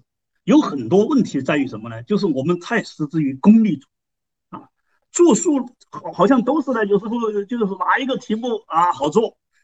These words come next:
哪一个题目来得快啊，就赶快就冲进去就做啊。这个缺乏啊，通-，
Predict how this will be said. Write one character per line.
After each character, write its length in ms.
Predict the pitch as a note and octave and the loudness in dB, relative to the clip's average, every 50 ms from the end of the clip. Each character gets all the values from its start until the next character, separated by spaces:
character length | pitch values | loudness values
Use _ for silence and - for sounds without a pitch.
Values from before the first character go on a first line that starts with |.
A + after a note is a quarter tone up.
| _ | _
哪 260 | - D#3 D3 D#3+ F3 | -2 2 4 4 4
一 60 | B3 C#4+ | 4 4
个 100 | D4 B3+ | 2 0
题 200 | - - G#3 G#3+ | 2 2 0 2
目 100 | G#3+ G3 | 2 2
来 140 | D#3+ F#3+ | 2 2
得 100 | G#3 A3 | 0 0
快 260 | G#3 D#3+ B3+ C#4+ - - - _ _ _ _ _ _ _ _ | 2 2 2 2 0 -2 -12 _ _ _ _ _ _ _ _
啊， 360 | - C3+ C#3+ D3 C3+ B2 A#2 | -4 0 2 2 2 2 2
就 160 | - G#3 F3+ - | 2 2 2 2
赶 180 | - - C#3+ | 2 0 4
快 160 | D#3+ G3 A#3+ | 4 4 4
就 160 | G#3+ G#3 A3 E3+ | 4 4 2 0
冲 180 | - G3+ A#3 | 0 0 0
进 140 | A3+ A3+ G#3+ | 0 0 0
去 120 | G#3 G#3+ | 0 0
就 120 | F3 F#3 F3+ | 0 0 2
做 260 | F#3 B3 B3 B3 _ _ _ _ _ _ _ _ _ | 2 0 0 -2 _ _ _ _ _ _ _ _ _
啊。 220 | - F#3+ G3 G3+ _ _ _ _ _ _ _ _ _ - | -14 -14 -14 -14 _ _ _ _ _ _ _ _ _ 0
这 80 | - D4+ | 2 4
个 80 | D4+ | 4
缺 300 | G#3 - - - A3+ D#4+ | 2 0 2 2 2 4
乏 340 | - - - F#3 G3+ - - _ _ | 4 2 2 2 0 0 -4 _ _
啊， 240 | - D#3+ C3 A#2 A2 | -6 -6 -6 -6 -6
通-， 200 | A#2 - - B3+ | -6 -2 0 2